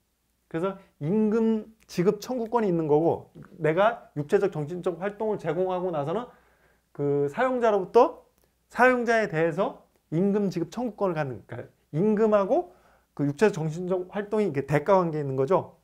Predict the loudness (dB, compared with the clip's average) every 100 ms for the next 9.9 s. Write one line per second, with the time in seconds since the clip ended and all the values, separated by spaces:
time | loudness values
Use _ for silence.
0 | _ _ _ _ _ _ _ _ -10 -8
1 | -6 -2 2 2 2 -2 -2 -4 -8 -8
2 | -6 -6 -8 _ _ -6 -2 -4 -4 -4
3 | -4 -6 _ _ _ -8 -4 -4 -4 -6
4 | -8 -14 _ -2 0 0 -2 -2 0 4
5 | 6 4 2 -16 _ _ _ 0 4 6
6 | 4 2 -12 _ _ _ -20 -2 0 2
7 | 4 4 4 2 -2 -4 -4 -2 -2 -2
8 | -8 -8 -8 -6 -6 -6 -2 -2 -2 -2
9 | -4 -2 -2 0 4 6 6 6 2